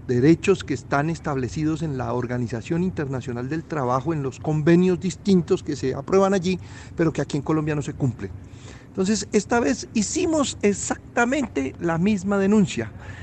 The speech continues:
eh, eh, alrededor de los temas que, eh, se incumplen en el país. Ellos venían con un propósito, eh, que era, eh, conocer,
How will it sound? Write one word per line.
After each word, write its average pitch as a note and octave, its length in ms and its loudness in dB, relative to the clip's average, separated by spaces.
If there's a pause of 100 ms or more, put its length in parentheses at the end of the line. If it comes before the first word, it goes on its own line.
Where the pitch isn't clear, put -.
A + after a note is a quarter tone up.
(140)
eh, B2 680 0
eh, - 80 -12
alrededor D3 480 2
de F3 80 2
los F#3 220 2
temas E3 440 2
que, F3 480 4
eh, A#2 320 0 (800)
se - 180 0
incumplen D3 500 4
en G#2+ 120 0
el G2+ 100 -4
país. - 480 -8 (580)
Ellos D#3 720 4
venían G#3+ 720 6
con D3 320 0
un E3+ 160 2
propósito, G#3+ 840 -2 (500)
eh, D3+ 600 -2 (100)
que C#3+ 320 0
era, E3 500 0 (720)
eh, C3+ 440 -2 (100)
conocer, F3+ 960 4